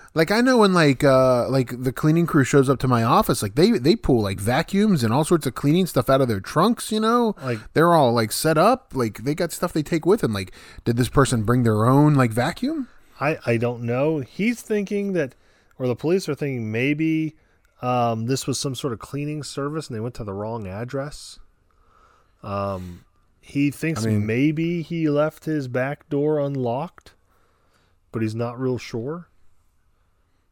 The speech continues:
Speaker 1: He's gonna be mad when he gets that bill for, like, two hundred fifty dollars.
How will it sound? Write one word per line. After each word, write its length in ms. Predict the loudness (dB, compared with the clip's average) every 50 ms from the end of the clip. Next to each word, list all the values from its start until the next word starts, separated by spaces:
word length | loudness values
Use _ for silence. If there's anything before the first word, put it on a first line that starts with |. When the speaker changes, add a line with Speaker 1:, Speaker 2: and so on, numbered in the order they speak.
| _ _ _ _ _ _ -10
Speaker 1:
He's 140 | -6 -2
gonna 120 | -2 0 0
be 100 | 0 0
mad 300 | 0 0 2 2 2 2
when 100 | 0 -2
he 60 | 0
gets 180 | -2 -2 0 0
that 240 | 0 0 0 -2
bill 240 | 0 2 4 4 4
for, 160 | 2 0 -4
like, 220 | -4 -4 -6 -6 -6
two 120 | -4 -2
hundred 260 | -2 -2 -2 -4 -4 -4
fifty 200 | -4 -4 -4 -4
dollars. 680 | 0 2 2 4 4 2 0 -2 -2 -4 -6 -10 -16